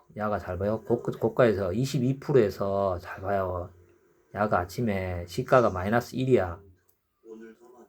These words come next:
너 말고 요 가운데 너, 너, 너, 너, 요 놈요, 요 놈. 요 놈이 마이너스 일에서 고가가 이십이야. 이십인데 종가가 십삼이야. 그럼 몇 프로 내려왔어요? 구 프로 내려왔죠.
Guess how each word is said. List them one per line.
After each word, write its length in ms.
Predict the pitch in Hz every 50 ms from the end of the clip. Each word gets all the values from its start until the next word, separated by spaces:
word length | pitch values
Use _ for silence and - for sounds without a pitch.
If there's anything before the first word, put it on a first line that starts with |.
| _ _ _ _ _ _ _ _
너 180 | 123 113 110 98
말고 360 | 95 92 98 104 107 95 95
요 80 | 90
가운데 340 | 87 - 95 95 98 98 90
너, 220 | 87 92 98 101 98
너, 220 | 90 92 95 92
너, 240 | 90 92 95 95 90
너, 200 | 90 95 90 90
요 120 | 92 104
놈요, 260 | 110 110 107 98 92
요 120 | 92 95 95
놈. 420 | 98 98 104 131 147 160 160 - - _ - - - - - - - - _ _ _
요 100 | 117 120
놈이 260 | 127 135 135 139 139 135
마이너스 440 | 120 107 107 117 127 127 - -
일에서 360 | 139 139 139 127 - 156 143 -
고가가 440 | - 131 127 - 147 139 123 107
이십이야. 760 | 98 104 127 135 - 156 - 113 104 107 101 90 87 85 90 98 98 - - _ _ _ _ _ _ - - -
이십인데 580 | 135 143 147 143 147 131 117 113 110 127 127 131
종가가 400 | - 104 101 - 135 135 123 110
십삼이야. 680 | - - - - - 143 135 120 101 90 87 90 - -
그럼 120 | - 107
몇 140 | 92 92 92
프로 160 | - 123 127
내려왔어요? 420 | 123 120 120 113 - - 92 85
구 160 | - - 165 160
프로 160 | - 170 131
내려왔죠. 580 | 117 110 104 95 92 - - 98 90 87 90